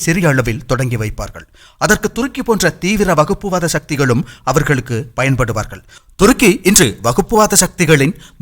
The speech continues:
பயங்கரவாத அமைப்புகளின் ஒரு ஆதாரமாகவே மாறிவிட்டது. அதேபோல் இந்த கிரேட்டர் வங்கதேசம் என்று சொல்வதை இன்று துருக்கி ஆதரிப்பது அமெரிக்காவின்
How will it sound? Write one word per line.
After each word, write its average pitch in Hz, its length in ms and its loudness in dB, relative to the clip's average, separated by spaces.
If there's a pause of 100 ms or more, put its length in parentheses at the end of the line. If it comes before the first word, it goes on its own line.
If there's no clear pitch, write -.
பயங்கரவாத 214 640 4
அமைப்புகளின் 185 580 2
ஒரு 151 120 4 (200)
ஆதாரமாகவே 160 600 2 (160)
மாறிவிட்டது. 117 580 -4 (460)
அதேபோல் 147 320 4 (200)
இந்த 185 120 4 (100)
கிரேட்டர் 196 400 4
வங்கதேசம் 202 460 4
என்று 175 180 4
சொல்வதை 151 300 4 (380)
இன்று 226 260 4
துருக்கி 185 300 0 (160)
ஆதரிப்பது 170 480 2 (400)
அமெரிக்காவின் 160 560 4